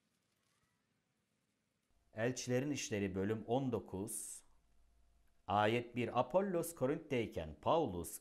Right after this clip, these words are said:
iç bölgelerden geçerek Efes'e geldi. Orada bazı öğrencileri bularak, şimdi kutsal kitap onlara öğrenci diyorsa demek ki onlar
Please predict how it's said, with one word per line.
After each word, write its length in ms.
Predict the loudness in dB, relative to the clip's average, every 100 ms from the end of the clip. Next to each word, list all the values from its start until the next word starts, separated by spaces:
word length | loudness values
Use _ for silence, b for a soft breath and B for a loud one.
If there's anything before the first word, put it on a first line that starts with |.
| _
iç 300 | -8 -6 -4
bölgelerden 720 | 0 0 0 0 -2 -2 -4 -4
geçerek 540 | -2 0 0 0 -4
Efes'e 760 | -4 -2 -2 -2 -2 -2 -4 -8 -8
geldi. 480 | 0 0 0 -2 -4 B B
Orada 420 | 4 4 4 2 6
bazı 340 | 4 4 2
öğrencileri 720 | 2 2 0 -4 -4 -2 -2
bularak, 440 | 0 2 2 0 -4
şimdi 500 | -4 -4 -2 -4 B B B _ _ _ -20 _ -20 _ _
kutsal 720 | -6 -6 -4 -4 4 4 4
kitap 420 | -2 2 2 4 2
onlara 380 | 2 4 4
öğrenci 640 | 4 4 4 2 0 -4 -4
diyorsa 520 | -2 0 0 -2 -2
demek 360 | -2 -2 -4 -6
ki 80 |
onlar 420 | -4 -4 0 0